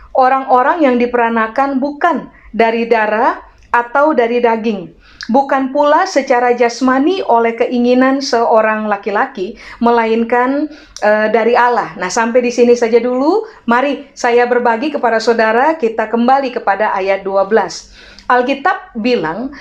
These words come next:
bahwa siapa saja yang menerima Tuhan, itu sama dengan mereka yang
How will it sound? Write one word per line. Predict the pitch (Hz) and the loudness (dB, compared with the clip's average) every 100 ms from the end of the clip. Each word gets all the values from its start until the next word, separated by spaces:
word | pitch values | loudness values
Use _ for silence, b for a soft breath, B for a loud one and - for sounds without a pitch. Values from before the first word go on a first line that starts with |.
| B B | B B
bahwa | 233 254 254 254 254 247 247 B B B | 0 2 4 4 4 2 0 B B B
siapa | - 330 349 381 359 | -2 2 2 2 0
saja | 349 339 339 214 196 185 - | 2 2 2 2 2 0 0
yang | 233 247 | 0 2
menerima | 240 240 233 220 214 214 | 0 2 2 2 0 -2
Tuhan, | 226 180 180 247 302 B B - | -4 -4 -4 -4 -6 B B -2
itu | 262 262 320 339 330 | -2 0 2 2 0
sama | 269 247 240 | -2 0 0
dengan | 254 196 190 285 285 B | 0 0 -4 -6 -8 B
mereka | 240 254 247 247 339 | 0 2 0 0 0
yang | 330 269 247 247 247 | 2 2 2 -2 -6